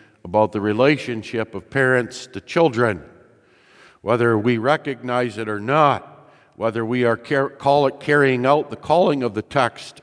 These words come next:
or not, parents will be teaching their children,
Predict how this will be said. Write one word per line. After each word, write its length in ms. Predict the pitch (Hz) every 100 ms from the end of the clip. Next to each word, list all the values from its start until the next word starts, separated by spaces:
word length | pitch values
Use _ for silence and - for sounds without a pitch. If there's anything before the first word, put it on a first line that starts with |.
| -
or 160 | 117
not, 600 | 110 135 143 117 92 - - - _ _
parents 680 | - 170 165 143 135 - - 110
will 640 | 110 160 185 185 160 135
be 160 | 143
teaching 680 | 135 170 175 147 131 131 127 -
their 220 | 110 123 120
children, 680 | - 180 131 131 113 85